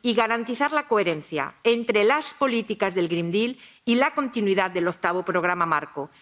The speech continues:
respetando claramente la base jurídica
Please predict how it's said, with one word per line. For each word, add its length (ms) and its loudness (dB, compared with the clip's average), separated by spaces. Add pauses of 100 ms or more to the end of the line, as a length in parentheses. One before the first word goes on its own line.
(140)
respetando 840 0 (240)
claramente 560 0
la 140 2
base 220 -2
jurídica 600 -2